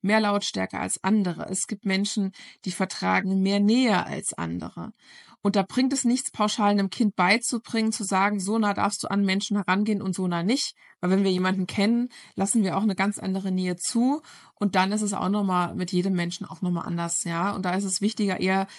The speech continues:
zu gucken, okay, wie kann ich denn feststellen, wo ich Grenzen überschreiten, wo Grenzen irgendwo berührt werden? Wie kann ich und wie kann ich dann damit umgehen?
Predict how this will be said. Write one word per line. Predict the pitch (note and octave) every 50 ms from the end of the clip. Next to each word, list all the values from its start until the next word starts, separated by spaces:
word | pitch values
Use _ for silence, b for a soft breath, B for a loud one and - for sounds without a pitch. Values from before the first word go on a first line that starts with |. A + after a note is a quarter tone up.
| B B B B
zu | - - G3+
gucken, | - - - A3 - A3 G#3 G3+
okay, | G#3 F#3+ - - G#3+ G#3 G#3+ A3 A#3 B B B B B B -
wie | F3 G3 G#3+
kann | G#3+ - - G3 G3
ich | G3+ G3 -
denn | - F#3 F#3 F#3 F#3 F#3 -
feststellen, | - - - - - - A3+ B3 - - - - - G3 G3+ G3+ G#3 G#3 G#3+ - - _
wo | - - F#3 F#3+ G3 F#3+
ich | G#3 G#3 -
Grenzen | - - - G3+ G3 G3+ - G#3+
überschreiten, | - G#3+ G3 F#3+ F#3 - - - G3 G3 G3 - F#3+
wo | G3 F#3+
Grenzen | - - - F#3+ F#3+ G3+ - - F#3+
irgendwo | - G3+ F#3+ F#3+ F3+ - F#3+ F3+ F3+ F3+ B B B B B B B -
berührt | G3+ F3+ G3 G#3 B3 C#4 C#4 - -
werden? | A3 G#3 G#3+ G#3+ A3 A3+ - A3+ A3+ A#3 B3 B3 B B B B B B B B _
Wie | F3+ E3+ G#3 G3+
kann | - - G#3 G3+
ich | G3+ G3+ G#3 -
und | G3+ F#3 E3
wie | F#3
kann | F3+ - - F#3
ich | F#3 F3+
dann | - - F3 D#3+
damit | E3+ E3 E3 E3 - -
umgehen? | - E3 E3 E3+ D#3 E3+ E3 E3 D#3 F3 F3 F3+ E3+